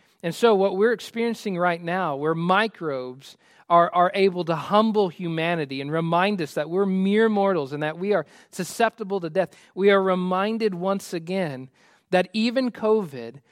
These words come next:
that diseases, that sicknesses, that illnesses are a byproduct of living in a fallen world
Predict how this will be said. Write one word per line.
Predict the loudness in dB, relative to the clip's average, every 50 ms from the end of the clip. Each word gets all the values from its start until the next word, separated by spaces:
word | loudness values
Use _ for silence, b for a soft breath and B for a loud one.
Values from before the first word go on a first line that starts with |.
| _ _ _ 0
that | 0 0 0 0
diseases, | -2 -4 -4 -4 -2 0 0 2 0 0 -2 -6 -8 -6 -2
that | -2 -2 -2 -2
sicknesses, | -6 -2 0 0 0 0 -2 -6 -6 -6 -6 -4
that | -2 -2 -2 -2 0
illnesses | 2 2 2 2 2 0 -4 -6 -8 -14 -14 -16 -18 b b b b b
are | 4 6 6
a | 4 4
byproduct | 0 0 2 4 4 4 4 2 0 -2 -2 0 0 0 0 -2 -4 -6
of | -6 -8 -6 -4
living | 0 2 2 2 2 0 -4 -6 -6
in | -6 -4
a | -4 -4
fallen | -6 _ _ 2 4 6 6 4 4 2 0 -2 -2 -4
world | -2 0 0 0 0 -2 -4 -6 -10